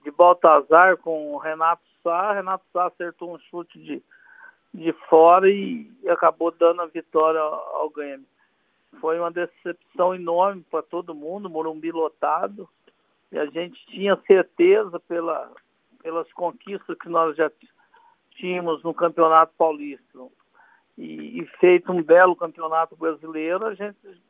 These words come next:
não esperava aquela derrota de forma alguma. Mas são coisas do futebol que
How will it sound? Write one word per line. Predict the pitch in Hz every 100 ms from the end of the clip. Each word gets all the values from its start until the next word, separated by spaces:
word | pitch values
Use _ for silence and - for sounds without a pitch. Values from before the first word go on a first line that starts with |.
| _
não | 190 185
esperava | - - 175 160 165 160
aquela | 160 160 156
derrota | 151 127 143 165 165
de | 160 _
forma | 156 156 175
alguma. | 180 151 147 135 _ _ _ _ _ _ _ _
Mas | 220 311 302 -
são | 269
coisas | 262 220 208 202 190
do | 208
futebol | - 208 - 170 156 160 196 233 226 -
que | 175 156